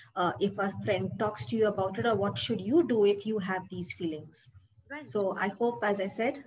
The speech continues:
Speaker 1: the right people should hear you. Perhaps you can create a curriculum. I would help you on it. And, uh, we could take it to schools.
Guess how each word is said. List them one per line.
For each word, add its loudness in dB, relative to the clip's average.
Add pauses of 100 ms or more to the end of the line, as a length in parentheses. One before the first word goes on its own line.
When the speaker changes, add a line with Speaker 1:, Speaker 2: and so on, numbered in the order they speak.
Speaker 1:
the -2
right -4
people -2
should -4
hear -2
you. -2 (440)
Perhaps -2 (320)
you 0
can 0
create 2
a -2
curriculum. 0
I -2
would -4
help -2
you 2
on 0
it. -8 (380)
And, -4
uh, 0 (220)
we -2
could -4
take 0
it -2
to -2
schools. 0